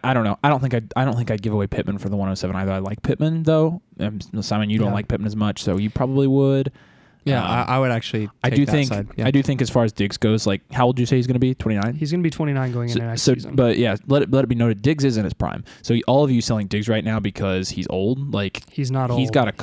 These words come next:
Speaker 1: couple
Speaker 2: got a
Speaker 1: years.
Speaker 2: couple, he's,
Speaker 1: And he's playing
Speaker 2: uh,
Speaker 1: with J-,
Speaker 2: I'd,
Speaker 1: he's
Speaker 2: I'd
Speaker 1: playing with
Speaker 2: wager a
Speaker 1: Josh
Speaker 2: few.
Speaker 1: Allen.
Speaker 2: He probably has a few.
Speaker 1: He's playing with Josh Allen, who's the second best quarterback in the league.
Speaker 2: Right.
Speaker 1: Like,
Speaker 2: Right.
Speaker 1: oh, we didn't even get a response.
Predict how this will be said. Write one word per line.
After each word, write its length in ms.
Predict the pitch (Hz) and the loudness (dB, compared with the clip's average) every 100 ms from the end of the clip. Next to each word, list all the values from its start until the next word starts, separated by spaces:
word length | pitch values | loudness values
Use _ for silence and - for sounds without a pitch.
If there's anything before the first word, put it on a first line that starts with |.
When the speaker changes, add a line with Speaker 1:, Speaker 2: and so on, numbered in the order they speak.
| 156 | -2
Speaker 1:
couple 60 | - | 2
Speaker 2:
got 80 | 143 | 2
a 20 | |
Speaker 1:
years. 80 | - | 2
Speaker 2:
couple, 240 | 156 147 | 0 -2
he's, 280 | 143 147 143 - - - - | -2 -2 -6 -10 -20 -20 -4
Speaker 1:
And 80 | 135 | 0
he's 80 | 156 | 2
playing 200 | 190 196 | 4 4
Speaker 2:
uh, 20 | |
Speaker 1:
with 80 | 170 | 4
J-, 60 | 175 | 2
Speaker 2:
I'd, 160 | 190 | 2
Speaker 1:
he's 120 | 156 | 2
Speaker 2:
I'd 40 | 160 | 2
Speaker 1:
playing 140 | 190 | 4
with 80 | 180 | 4
Speaker 2:
wager 120 | 175 139 | 4 4
a 20 | |
Speaker 1:
Josh 180 | 135 131 | 4 2
Speaker 2:
few. 80 | |
Speaker 1:
Allen. 380 | 117 113 139 135 | 0 2 2 2
Speaker 2:
He 80 | 156 | -2
probably 260 | 160 165 147 | -2 0 0
has 120 | 131 | -2
a 40 | |
few. 420 | 120 - 147 117 113 | -6 -6 -4 -4 0
Speaker 1:
He's 180 | 165 190 | 0 2
playing 180 | 214 | 2
with 80 | 175 | 2
Josh 280 | 120 120 120 | 4 4 4
Allen, 240 | 113 123 | 2 2
who's 160 | 123 113 | 2 0
the 120 | 110 | 0
second 360 | - 117 113 - | 0 -2 -2 -2
best 160 | 107 | -4
quarterback 360 | - 101 95 90 | -2 -2 -2 -4
in 60 | - | -6
the 100 | - | -6
league. 240 | - - | -4 -2
Speaker 2:
Right. 260 | 139 123 - | -4 -4 -2
Speaker 1:
Like, 280 | 98 - - - - - | -2 -4 -10 -20 -20 -10
Speaker 2:
Right. 260 | 131 127 - _ _ _ _ _ _ _ _ _ _ _ _ _ _ _ _ _ | -8 -8 -12 _ _ _ _ _ _ _ _ _ _ _ _ _ _ _ _ _
Speaker 1:
oh, 240 | - 110 151 | 0 2 4
we 100 | 101 | 2
didn't 180 | 135 117 | 0 0
even 120 | 101 | 0
get 100 | 101 | 0
a 40 | |
response. 640 | 87 - 101 127 80 - | 0 0 -2 -2 -6 -12